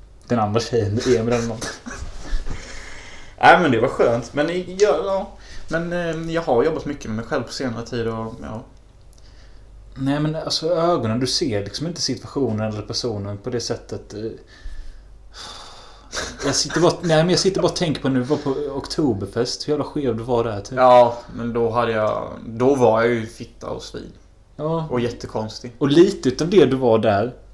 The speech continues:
Speaker 1: lite utav det, för där var du liksom värst. Men lite utav det du var där har jag sett i Halmstad med, liksom.
Speaker 2: Mm, det händer ju många
Speaker 1: Och när
Speaker 2: gånger.
Speaker 1: du är så, då vill inte ens jag vara med dig. Men jag,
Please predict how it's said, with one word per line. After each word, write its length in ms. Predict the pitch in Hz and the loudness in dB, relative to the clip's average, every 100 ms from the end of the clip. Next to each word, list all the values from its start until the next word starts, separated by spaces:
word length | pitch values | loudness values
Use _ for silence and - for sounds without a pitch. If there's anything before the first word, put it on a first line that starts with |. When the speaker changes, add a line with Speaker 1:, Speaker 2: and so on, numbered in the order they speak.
| - | 0
Speaker 1:
lite 500 | 131 196 214 - 170 | 4 4 4 0 4
utav 280 | 185 185 139 | 4 4 2
det, 240 | 107 98 | 2 2
för 80 | 135 | 4
där 180 | 165 165 | 6 8
var 160 | 156 | 4
du 100 | 123 | 2
liksom 540 | 127 120 127 123 123 117 - | 2 2 0 0 0 -4 2
värst. 460 | 113 113 - - - - - | 4 4 -2 -8 -14 -8 2
Men 120 | 135 | 6
lite 340 | 160 180 - | 8 6 2
utav 180 | 117 156 | -4 4
det 140 | 180 | 6
du 80 | 135 | 6
var 200 | 131 120 | 4 2
där 340 | 113 113 101 104 | 4 2 0 -4
har 100 | - | -4
jag 80 | 117 | 0
sett 320 | 135 113 - - | 0 -2 -6 -8
i 200 | 113 107 | -6 -2
Halmstad 440 | 123 107 92 113 | -2 -2 -2 -4
med, 200 | 110 95 | -4 -4
liksom. 260 | 92 - 131 - | -6 -8 -12 -10
Speaker 2:
Mm, 360 | 143 135 123 113 - - | -6 -2 -2 -6 -14 -4
det 80 | 123 | 0
händer 220 | 135 127 | 2 0
ju 60 | 117 | 0
många 160 | 123 151 | 2 4
Speaker 1:
Och 60 | |
när 80 | 170 | 6
Speaker 2:
gånger. 120 | 135 | 8
Speaker 1:
du 60 | 185 | 8
är 140 | 185 | 8
så, 460 | 165 - 127 107 113 - - | 6 4 2 2 -2 -4 -2
då 80 | |
vill 140 | 135 147 | 0 0
inte 180 | 156 131 | 0 0
ens 160 | - | 2
jag 180 | 120 107 | 2 2
vara 160 | 147 131 | 2 2
med 200 | 101 95 | 0 -2
dig. 160 | 98 | 0
Men 140 | 123 | 4
jag, 120 | 131 | 4